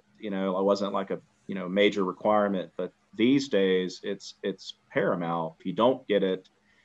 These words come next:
uh, you probably aren't gonna get recruited or lured away from some of the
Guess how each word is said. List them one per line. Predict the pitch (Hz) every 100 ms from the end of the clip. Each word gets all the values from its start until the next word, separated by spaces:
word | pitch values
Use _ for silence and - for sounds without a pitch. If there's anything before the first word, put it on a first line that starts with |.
| _ -
uh, | 95 -
you | - 98
probably | - 107 101 107
aren't | 101
gonna | 101 95
get | 95 95
recruited | 101 - - 104 101 101
or | 92 90
lured | 104 104 101
away | 95 98 95 95 90 - _
from | 92
some | - 92
of | 90
the | 92 90